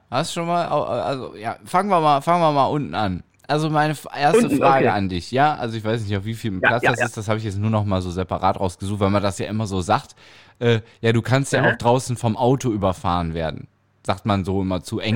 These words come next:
Speaker 2: man
Speaker 1: ängstlichen
Speaker 2: auch.
Speaker 1: Leuten, ne? Also wenn die dann nicht mehr vor
Speaker 2: Ja,
Speaker 1: die Tür
Speaker 2: genau,
Speaker 1: gehen,
Speaker 2: dann
Speaker 1: so.
Speaker 2: darfst,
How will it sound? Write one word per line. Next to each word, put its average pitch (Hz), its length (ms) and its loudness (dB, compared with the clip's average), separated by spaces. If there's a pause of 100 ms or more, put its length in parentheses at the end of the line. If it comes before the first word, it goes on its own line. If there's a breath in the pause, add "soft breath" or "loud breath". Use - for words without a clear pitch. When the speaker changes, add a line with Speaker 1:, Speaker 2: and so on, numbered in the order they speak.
(120)
Speaker 2:
man - 100 2
Speaker 1:
ängstlichen 190 220 4
Speaker 2:
auch. 113 40 4
Speaker 1:
Leuten, 120 400 4
ne? 117 220 0 (160)
Also 101 260 -4
wenn 98 140 0
die 98 100 -2
dann 87 160 -4
nicht 92 160 -8
mehr 95 100 -4
vor 90 100 -4
Speaker 2:
Ja, 156 160 6
Speaker 1:
die 147 80 4
Tür 156 80 2
Speaker 2:
genau, 135 160 2
Speaker 1:
gehen, 117 80 0
Speaker 2:
dann 143 180 2
Speaker 1:
so. 143 120 0
Speaker 2:
darfst, 185 220 2